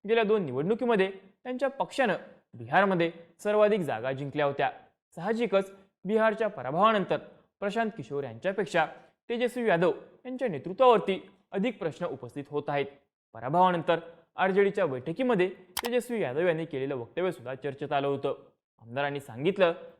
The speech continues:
"तर मी आरजेडीच्या नेतृत्वावरून बाजूला होतो," असं ते बैठकीमध्ये म्हणाले होते. सध्या प्रशांत किशोर यांच्यावरती तसा कोणताही दबाव नाही, हाच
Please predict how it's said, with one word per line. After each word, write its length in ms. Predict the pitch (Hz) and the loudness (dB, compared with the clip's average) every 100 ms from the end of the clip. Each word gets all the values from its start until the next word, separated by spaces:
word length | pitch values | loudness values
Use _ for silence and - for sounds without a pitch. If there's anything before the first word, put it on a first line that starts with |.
| - | -2
"तर 80 | 233 | -2
मी 120 | 240 | 0
आरजेडीच्या 580 | - 139 143 160 160 156 | -4 -4 -2 -2 -2 -6
नेतृत्वावरून 640 | 113 - 156 226 190 202 - - - | -8 -8 2 4 6 4 -2 -16 -10
बाजूला 380 | 160 202 226 294 | 0 0 2 2
होतो," 520 | 277 - 175 180 - - | 2 2 -2 -4 -16 -18
असं 180 | 240 247 | -8 -2
ते 60 | |
बैठकीमध्ये 640 | 233 180 175 202 196 113 135 | 0 2 0 -2 -4 -6 -8
म्हणाले 320 | 139 143 143 | -6 -4 0
होते. 460 | 139 139 131 - _ _ _ | 0 -2 -6 -8 _ _ _
सध्या 300 | 131 143 165 147 - - _ | -6 2 2 2 -2 -20 _
प्रशांत 340 | 196 196 214 202 | -6 0 0 0
किशोर 260 | 160 151 147 | -6 -6 -6
यांच्यावरती 880 | 113 107 175 196 190 180 - - _ | -6 0 4 4 4 -2 -4 -18 _
तसा 180 | 214 247 | -4 -2
कोणताही 560 | 233 175 160 151 - 131 | 0 0 0 -4 -8 -6
दबाव 300 | 135 143 143 | 0 2 2
नाही, 200 | 147 135 - _ _ - | 0 -6 -10 _ _ 0
हाच 240 | 147 160 | 2 2